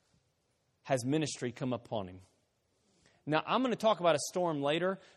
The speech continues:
but let me just point out for a second, this is a storm in and of itself. Jesus is dealing with a storm of loss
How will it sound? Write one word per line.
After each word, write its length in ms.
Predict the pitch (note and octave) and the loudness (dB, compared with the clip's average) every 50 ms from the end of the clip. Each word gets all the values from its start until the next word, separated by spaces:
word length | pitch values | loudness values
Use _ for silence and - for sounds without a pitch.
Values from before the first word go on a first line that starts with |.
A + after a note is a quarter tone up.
| _ | _
but 120 | - E3 D#3 | -4 -2 -2
let 120 | E3+ G#3 | 0 0
me 80 | C4 D4 | 0 -2
just 200 | A#3 A#3 - - - | -2 -4 -8 -8 -8
point 200 | - F3+ E3+ D#3 | -6 -4 -2 -2
out 220 | D3+ D3+ C3+ - | -4 -4 -6 -4
for 100 | - C3+ | -4 -4
a 60 | B2 | -4
second, 380 | - - - C3 A#2+ - A#2 - - - - _ _ | -4 -4 -6 -6 -6 -6 -10 -14 -14 -20 -20 _ _
this 140 | - D3 G3+ - - | -8 -6 -6 -6 -6
is 80 | F#3+ | -6
a 80 | F#3+ E3 | -4 -4
storm 340 | - - - F3 E3 D#3 D3+ | -4 -4 -4 -2 -2 -2 -4
in 140 | - D3 D3+ | -4 -6 -4
and 140 | C#3+ C3+ | -2 -2
of 80 | C3 G#2+ | -4 -4
itself. 500 | - - - - - - - - - - _ _ _ _ _ _ _ _ _ _ - | -6 -10 -10 -10 -10 -12 -14 -20 -20 -20 _ _ _ _ _ _ _ _ _ _ -14
Jesus 420 | C3 A#2 E3 G#3 A3 G3+ C4+ - - | -8 -4 -4 -2 -2 -2 -4 -4 -4
is 200 | F#3 D#3+ B2+ A#2 | -6 -6 -4 0
dealing 320 | C3 E3 F3+ F3 E3 D3+ | 2 2 2 2 2 0
with 160 | C#3 C3+ C3+ - | 0 -2 -2 -4
a 80 | B2 | -6
storm 580 | - - - - - F#3 F#3+ E3 C#3 B2+ A#2+ A#2+ - | -6 -8 -8 -6 -4 -2 0 0 0 0 0 -2 -4
of 180 | B2+ B2 G#2+ | -4 -6 -6
loss 400 | A#2+ A#2 A#2 C3 C#3 B2+ G#2+ G#2+ | -6 -4 -2 0 0 0 -2 -4